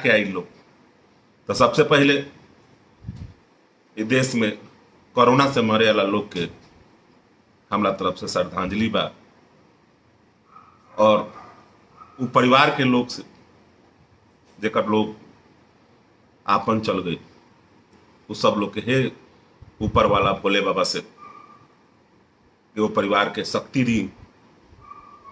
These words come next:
ये प्राकृतिक आपदा में सब लोग हमनी के जे छोड़ के चल गइल बा ओकरा के शक्ति दी। और उ लोग के शुभकामना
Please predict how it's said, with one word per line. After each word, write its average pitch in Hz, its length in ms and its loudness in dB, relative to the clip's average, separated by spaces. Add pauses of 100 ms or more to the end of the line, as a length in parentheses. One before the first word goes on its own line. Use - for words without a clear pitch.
(140)
ये 110 100 -2
प्राकृतिक 120 500 -2
आपदा 117 340 2
में 110 200 0 (1080)
सब 113 260 2
लोग 107 160 2
हमनी 104 200 -2
के 95 120 -8 (320)
जे 107 80 -2
छोड़ 113 300 0
के 104 80 -4
चल 123 220 2
गइल 120 180 2
बा 92 180 -4 (580)
ओकरा 113 180 0
के - 120 -6
शक्ति - 400 0
दी। 82 140 -6 (1600)
और 131 160 4
उ 165 100 6
लोग 180 180 4
के 170 80 2
शुभकामना 160 540 2